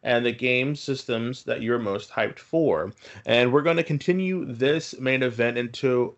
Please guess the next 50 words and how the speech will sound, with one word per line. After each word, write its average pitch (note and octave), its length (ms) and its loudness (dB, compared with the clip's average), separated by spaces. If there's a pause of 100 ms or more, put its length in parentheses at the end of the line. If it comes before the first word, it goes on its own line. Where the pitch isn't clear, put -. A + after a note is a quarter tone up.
until C#3+ 360 2
the B2+ 120 2
next A2+ 360 -2
show C3+ 340 2
as A#2+ 200 -4
well, G#2+ 480 0 (400)
uh, A#2+ 380 6
because B2 400 -4
we B2+ 80 2
have, A#2+ 260 2
again, A#2 380 -2
like A2+ 200 -2
Joe A2 160 0
said A2 200 -2
before, A2+ 320 -2
we A2 100 2
have G#2 140 2
two C#3+ 120 -4
parts. G#2+ 420 -2
And A2+ 100 -10
so A#2 260 4
this A2+ 300 -2
is, B2+ 160 -2
um, A#2 420 0 (240)
we're C3 120 2
gonna C#3 100 4
give C3+ 60 4
you B2+ 40 0
the B2 60 4
first D#3 340 0
part C#3+ 260 6
of, C3+ 180 0
of, B2+ 280 2
of B2+ 100 -14
people C3+ 220 -8
who C3+ 60 -2
respond C3 380 -2
to C3 60 -4
that B2 200 -4
question, A#2+ 560 -4 (240)
and A#2+ 160 0
then B2 100 6
we're B2 80 6
gonna A#2+ 140 4
give A#2+ 180 2
you B2 160 6
our, G#2 340 4
the A2+ 120 2
second A2 320 0
part, G#2 340 0